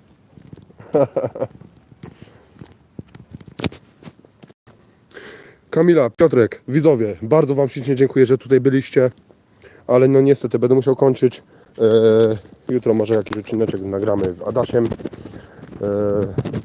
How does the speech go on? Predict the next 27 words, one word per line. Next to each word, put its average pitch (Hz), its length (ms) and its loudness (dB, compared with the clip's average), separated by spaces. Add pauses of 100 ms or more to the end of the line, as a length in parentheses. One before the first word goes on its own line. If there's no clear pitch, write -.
(220)
zobaczymy, 104 420 -4
jak 90 100 -6
to - 80 -10
będzie 98 140 -6
wyglądać. 139 480 0 (720)
Nie 170 140 6
obiecuję, 175 500 4 (420)
ale 135 200 2
może 117 220 0
coś 107 140 -6
wrzucę. 107 480 -2 (1080)
A 127 120 2
teraz 123 220 0
jak 113 100 -2
na 113 100 0
razie 104 160 -4
to 107 80 -2
was 104 140 -2
zapraszam 101 460 -6
na, 98 60 -4
e, 92 240 -6 (2000)
na 110 160 -2
odcinki 101 600 -6 (340)
z 104 80 -8
Adasiem, 120 420 0
z 98 120 -12
Markiem, 107 360 -6